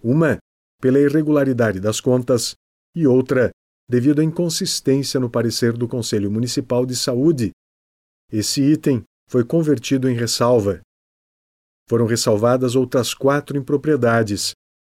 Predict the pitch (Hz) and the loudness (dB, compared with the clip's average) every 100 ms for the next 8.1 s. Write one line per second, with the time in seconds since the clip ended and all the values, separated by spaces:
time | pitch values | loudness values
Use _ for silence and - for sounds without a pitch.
0 | _ _ _ _ 107 123 123 - 117 120 | _ _ _ _ 0 0 0 -2 -2 -2
1 | 113 123 113 107 123 117 110 107 120 113 | 0 0 0 0 0 0 0 -4 -4 -4
2 | 113 - 117 113 - 110 110 107 104 104 | -6 -4 -2 -2 0 0 0 -2 -2 -4
3 | 101 143 139 127 120 107 - _ _ _ | -4 -2 0 2 0 -2 -6 _ _ _
4 | - 143 139 147 127 135 123 123 127 143 | -6 -2 0 0 0 0 0 2 2 0
5 | 123 120 135 160 151 127 117 120 113 101 | 2 2 2 2 2 2 2 2 2 0
6 | 98 123 120 117 160 139 123 107 107 110 | 0 -2 0 0 0 0 0 2 2 0
7 | 135 120 101 95 - 107 - - 147 123 | 0 0 0 -4 -4 -6 -4 0 2 2
8 | 110 | 0